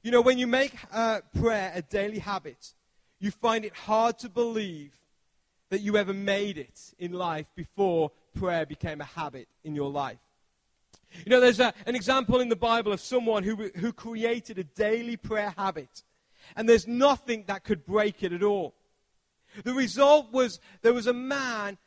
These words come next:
who has gone down in history as one of the greatest men, uh, of God this world has ever seen. This man's name was Daniel.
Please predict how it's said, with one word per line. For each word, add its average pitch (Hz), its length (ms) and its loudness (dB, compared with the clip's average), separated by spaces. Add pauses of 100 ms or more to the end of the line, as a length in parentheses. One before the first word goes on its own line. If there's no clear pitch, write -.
(100)
who 240 100 0
has 247 160 -4
gone 254 300 0
down 269 200 2
in 269 120 -4
history 208 540 -4
as 180 140 -6
one 220 200 -2
of 208 80 -6
the 202 80 -2
greatest 233 840 -4
men, 214 420 -2 (380)
uh, 208 220 -2 (120)
of 214 420 -2
God 233 300 4
this 202 180 -12
world 220 460 4
has 190 240 -8
ever 214 240 -4
seen. 202 480 -8 (840)
This 233 160 -6
man's 240 400 -4
name 220 340 -2
was 208 280 2 (160)
Daniel. 214 480 -2